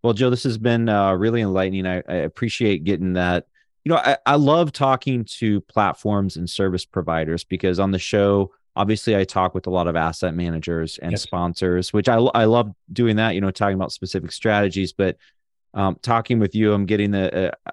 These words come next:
Speaker 1: I almost wanna say a more objective perspective, a more, <laughs> uh, neutral or agnostic, I think was your
Speaker 2: Yes.
Speaker 1: term.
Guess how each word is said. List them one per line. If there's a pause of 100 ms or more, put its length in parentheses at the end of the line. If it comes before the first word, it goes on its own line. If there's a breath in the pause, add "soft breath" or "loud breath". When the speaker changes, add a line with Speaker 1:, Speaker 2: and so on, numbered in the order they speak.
Speaker 1:
I
almost
wanna
say
a
more
objective
perspective,
a
more,
<laughs>
uh,
neutral
or
agnostic,
I
think
was
your
Speaker 2:
Yes.
Speaker 1:
term.